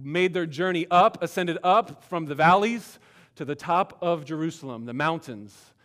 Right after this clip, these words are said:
and came to worship during festival times. They're ascending up and they're repeating and reciting these songs. If you want to modernize it, think of it as their playlist on their iPod Shuffle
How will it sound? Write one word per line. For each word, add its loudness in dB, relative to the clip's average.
and -14
came -4
to -4
worship -6
during -10
festival -8
times. -12
They're -12
ascending -8
up -2
and -10
they're -10
repeating -8
and -6
reciting -6
these -12
songs. -8
If -20
you -8
want -4
to -2
modernize 2
it, -4
think -6
of -2
it -2
as 0
their -2
playlist -2
on -6
their -6
iPod 0
Shuffle -6